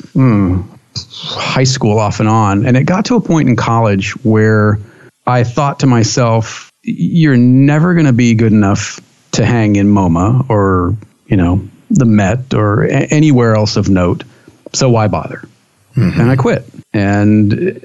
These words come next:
Speaker 1: I didn't pick up a brush for, I don't know, fifteen years. You know, it, it, it finally occurred to me that there, there's a big gap between, <laughs> you know, doing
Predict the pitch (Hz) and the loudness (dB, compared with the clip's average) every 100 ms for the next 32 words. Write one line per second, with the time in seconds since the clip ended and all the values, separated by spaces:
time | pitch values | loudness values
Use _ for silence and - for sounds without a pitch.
0 | - 110 117 131 131 127 127 107 92 98 | -4 0 2 0 0 -2 0 0 0 0
1 | 127 127 - 107 104 101 98 104 - - | 0 -2 -4 0 2 2 0 -2 -10 -14
2 | - 98 90 85 104 110 - _ - 123 | -4 -2 0 0 -2 -4 -14 _ -6 -4
3 | - 117 113 110 139 156 - - - _ | 0 0 2 2 2 0 -6 -14 -20 _
4 | - 139 127 131 135 - - 147 147 - | -2 0 0 0 -2 -4 -6 -6 -6 -4
5 | 131 139 143 135 127 120 117 123 - - | 0 2 4 2 2 2 2 0 -4 -12
6 | _ - 123 - 123 113 117 113 117 117 | _ -4 -4 0 0 0 2 2 2 0
7 | 120 117 117 123 113 107 139 127 110 123 | 0 0 2 0 0 0 0 0 0 0
8 | 117 - 135 110 123 110 107 104 104 - | -2 -2 -4 -2 0 2 2 0 -2 -10
9 | - - - 127 131 143 - - 131 - | -12 -8 -4 -2 0 0 0 0 0 0
10 | - - 143 175 - 135 131 127 127 120 | -2 0 0 0 0 0 2 2 2 2
11 | 113 107 | 2 0